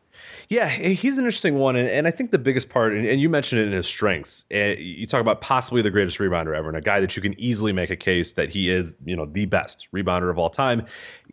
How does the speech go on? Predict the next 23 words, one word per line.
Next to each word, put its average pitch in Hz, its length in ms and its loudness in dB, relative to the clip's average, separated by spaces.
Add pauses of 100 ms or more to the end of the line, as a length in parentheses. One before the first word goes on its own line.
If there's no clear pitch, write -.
(120)
Can 262 260 -2
you 262 100 2
leave 214 180 2
a 165 40 0
guy 127 200 2
out 117 100 4
of 110 60 2
the 101 80 -2
top 95 280 -4
fifty 113 260 -4
if 87 80 -6
he's 98 180 -6
the 104 80 -2
best 107 440 0
at 95 80 -2
one 98 120 0
of 95 60 -2
the 92 60 -2
major 92 380 0
parts 92 360 0
of 80 120 -6
the 85 80 -4
game? 78 340 -4